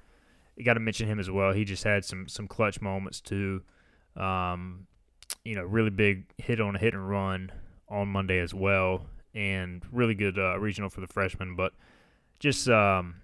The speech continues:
just a phenomenal weekend. And, of course, we got coverage up on hoist the colors dot net, and we'll continue, continue to bring you coverage leading into the Super Regional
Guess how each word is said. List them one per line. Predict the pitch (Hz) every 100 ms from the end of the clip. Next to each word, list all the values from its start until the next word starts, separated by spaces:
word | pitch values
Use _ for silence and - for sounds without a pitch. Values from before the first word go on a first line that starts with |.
| _ _
just | 143 131
a |
phenomenal | - 131 127 120 107
weekend. | 107 104 95 90 - -
And, | 110 104
of | 101
course, | - 117 -
we |
got | 110 95
coverage | 120 104 104
up | 98
on | 101
hoist | 98 107 -
the |
colors | - 104 95
dot | 90 98
net, | 98 101 92
and | 98
we'll | 90
continue, | 92 - 104 95 92 90 - _ _ _ _ _ _ _ -
continue | 165 143 156 147
to | 131
bring | 123 131
you | 127
coverage | 113 131 123 123 113 - - -
leading | 123 120
into | 113 127
the | 104
Super | - 131 -
Regional | 107 117 98 107 104